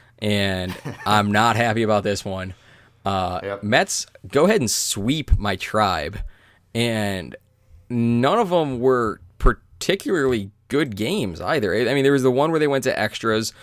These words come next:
Speaker 1: and the Indians bullpen did what the Indians bullpen did, does, and they, they blew it. Uh,
Speaker 2: Yep.
Speaker 1: you know, you get a great, you get a nice home run from, from Carlos Santana in, in the t-, uh, top of the tenth to take the lead,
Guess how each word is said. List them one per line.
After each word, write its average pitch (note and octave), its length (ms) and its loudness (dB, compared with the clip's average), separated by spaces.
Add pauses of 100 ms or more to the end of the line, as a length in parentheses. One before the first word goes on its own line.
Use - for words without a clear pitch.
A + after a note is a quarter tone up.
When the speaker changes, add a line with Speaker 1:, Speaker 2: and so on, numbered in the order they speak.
(240)
Speaker 1:
and G2+ 360 -2
the G#2 160 0
Indians A2 320 0
bullpen G#2 560 0
did G2+ 340 0
what G2 140 -4
the F#2+ 120 -4
Indians G2+ 320 -2
bullpen G#2 460 0
did, F#2+ 480 -4
does, G2 380 0
and G2 200 -2
they, F#2+ 160 2 (200)
they F#2+ 140 -2
blew F#2+ 320 -2
it. F#2+ 160 -2 (460)
Uh, F2 380 0
Speaker 2:
Yep. - 240 -16
Speaker 1:
you G#2+ 140 -4
know, F2+ 260 -2
you F#2+ 160 -6
get G#2 120 0
a G2 60 -2
great, G#2 500 -2 (140)
you A2+ 100 -4
get A2+ 100 2
a G#2+ 60 -2
nice G#2+ 200 0
home A2+ 220 0
run G#2+ 180 2
from, G2+ 380 0 (240)
from A2 140 -4
Carlos G#2 380 4
Santana G2+ 840 -2
in, G2 500 -4
in G2+ 140 -4
the F#2+ 80 -4 (240)
t-, - 140 -4
uh, D#2 320 -4 (160)
top G2+ 220 -2
of F#2 60 -4
the F2+ 60 -8
tenth G#2+ 360 -6
to - 100 -20
take G2 220 -4
the F#2 80 -10
lead, B2 360 -2